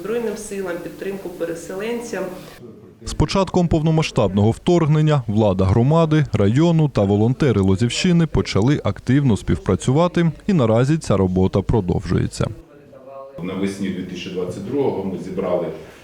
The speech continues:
Speaker 3: е, волонтерські центри, які тоді утворились на території нашої громади, для того, щоб, о, ви познайомились один з одним і, е, здійснити певну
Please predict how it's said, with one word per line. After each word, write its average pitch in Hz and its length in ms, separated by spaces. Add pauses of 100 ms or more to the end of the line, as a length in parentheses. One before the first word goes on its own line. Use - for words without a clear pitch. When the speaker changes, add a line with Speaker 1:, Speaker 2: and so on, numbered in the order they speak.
(520)
Speaker 3:
е, 87 180 (720)
волонтерські 101 540
центри, 139 400
які 101 140
тоді 101 300
утворились 98 680
на 95 320
території 90 600
нашої 87 400
громади, 90 500 (140)
для 85 80
того, 90 260
щоб, - 400 (220)
о, 80 260 (880)
ви 98 100
познайомились 92 800
один 98 320
з - 40
одним 123 380 (600)
і, 113 180
е, 98 200 (380)
здійснити 104 480
певну 95 380